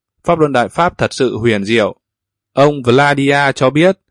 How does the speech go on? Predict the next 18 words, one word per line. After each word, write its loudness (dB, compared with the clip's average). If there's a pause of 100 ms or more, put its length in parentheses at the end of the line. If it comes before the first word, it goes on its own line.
(220)
"Ông 0
cũng -2
trở 0
nên -2
khiêm -2
tốn 0
và -2
biết -4
quan 0
tâm -4
đến -2
người -2
khác -2
hơn." -2 (520)
Ông -2
cho 0
biết -2
thêm, -2